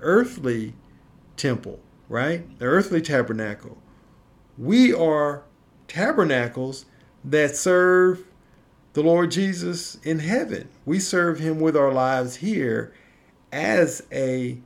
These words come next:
tabernacle. As the Holy Spirit is indwelling us, we move around and, you know, like the tabernacle, you look at us and there's not much to see, you know. We're just common everyday people.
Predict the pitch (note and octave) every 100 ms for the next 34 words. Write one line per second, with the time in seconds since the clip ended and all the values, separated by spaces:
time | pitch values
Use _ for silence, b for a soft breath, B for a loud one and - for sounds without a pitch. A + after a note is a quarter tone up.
0 | _ _ C#3 A#2+ G#2+ G#2+ G2+ F#2+ - -
1 | b b b - B2+ B2+ B2 B2+ A#2+ D#3
2 | E3 E3 - E3 E3 E3 F3+ E3+ _ _
3 | _ - A#2+ B2+ A#2+ A#2+ D#3+ F3+ F#3 F3+
4 | F3 F3+ F3 - b b b _ A#2+ D3
5 | E3+ F3+ D3 D3 D#3+ D#3 D3 C#3+ C#3 C3+
6 | C3+ C3 C3 C#3 b b b - A2 A2
7 | G#2+ C#3 A#2+ G#2+ B2 D#3 D#3+ D#3+ D3 D3+
8 | D3 C#3+ D3 D3+ C#3 D#3 D3 B2+ B2+ B2
9 | A#2+ A#2+ A#2 C3 A#2 A#2 A2+ A2 - A#2+
10 | G#2 G2 F#2 G2 A2 _ _ _ _ _
11 | _ _ - B2+ C#3+ - B2+ C#3 D3+ C#3+
12 | C#3+ C#3 C3+ C3+ E3 F3+ -